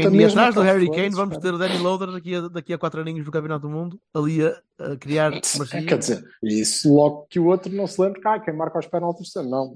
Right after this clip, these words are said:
Speaker 2: não és. Não és, porque essa merda não é rugby, portanto.
Speaker 1: É pá, foda-se. Olha que é daquelas coisas que eu, eu, eu, eu sou, sou suspeito nisso, porque faz, desconfio sempre muito do segundo mar-, do segundo penalti do mesmo gajo.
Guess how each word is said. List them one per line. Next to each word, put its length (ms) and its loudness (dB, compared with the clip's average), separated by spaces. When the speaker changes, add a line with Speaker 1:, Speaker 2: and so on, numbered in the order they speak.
Speaker 2:
não 180 -2
és. 320 -6
Não 180 -6
és, 340 2
porque 200 -8
essa 140 -4
merda 260 2
não 120 -2
é 80 -2
rugby, 440 -4
portanto. 180 -16
Speaker 1:
É 120 -4
pá, 400 -8
foda-se. 440 -14
Olha 220 -4
que 160 -6
é 80 0
daquelas 400 -4
coisas 260 -6
que 100 -10
eu, 100 -8
eu, 260 -8
eu, 200 -8
eu 100 -6
sou, 260 -6
sou 180 -8
suspeito 380 -6
nisso, 160 -10
porque 300 -18
faz, 280 -2
desconfio 520 -2
sempre 320 0
muito 300 -2
do 80 -8
segundo 340 -2
mar-, 220 0
do 140 -8
segundo 320 0
penalti 360 0
do 120 -2
mesmo 180 -2
gajo. 240 -8